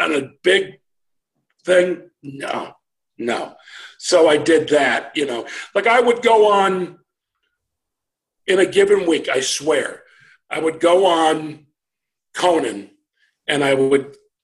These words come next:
do some things and say some things. A week later, a friend of mine, this happened twice, who was much more popular than me, he would, we have very similar sensibilities, and he did not steal from me,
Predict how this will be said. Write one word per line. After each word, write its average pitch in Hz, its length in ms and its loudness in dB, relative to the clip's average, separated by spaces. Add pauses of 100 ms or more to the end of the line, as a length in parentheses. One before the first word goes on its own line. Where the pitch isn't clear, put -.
(100)
do 170 160 0
some 170 260 -2
things 151 320 -2
and 127 100 -8
say 139 280 0
some 110 220 -10
things. 95 480 -18 (720)
A 147 80 -6
week 233 340 -2
later, 165 720 0 (760)
a - 60 -20
friend 170 340 0
of 147 120 0
mine, 139 500 -6 (420)
this 139 160 -10
happened 147 380 -2
twice, - 640 -6 (420)
who 156 80 -8
was 147 260 0
much 196 560 -2
more 170 220 2
popular 139 580 -2
than 123 240 -6
me, 113 400 -8 (640)
he 247 260 0
would, 254 540 2
we 202 120 -2
have 220 160 0
very 202 260 2
similar 175 380 0
sensibilities, 127 760 -4
and 147 100 -4
he 135 60 -8
did 139 180 0
not 139 260 0
steal 135 360 -2
from 95 240 -12
me, - 220 -16